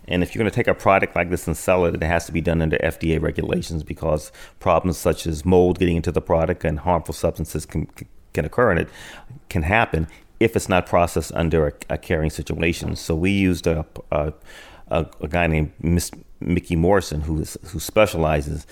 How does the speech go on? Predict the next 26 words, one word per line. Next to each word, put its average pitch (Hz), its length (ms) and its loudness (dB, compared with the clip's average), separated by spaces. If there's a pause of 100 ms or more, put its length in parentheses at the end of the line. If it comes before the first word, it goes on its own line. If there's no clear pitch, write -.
(140)
in 78 120 -2
processing 78 520 -2
sugarcane. 80 580 -2 (280)
And 85 60 -4
he 90 60 4
was 90 100 4
able 85 200 2
to - 80 -8
produce 82 260 -4
a - 40 0
very 80 220 2
fine 85 340 2
sugar - 260 -6
through 80 180 -2
an 82 80 0
old 98 220 2
process, 80 440 2
but - 160 -4
a 78 60 0
very 78 260 -2
efficient 82 360 -4
process 80 340 -4
called 78 300 -4
steamed, 80 440 0
um, 73 380 -2 (1200)
uh, 82 220 2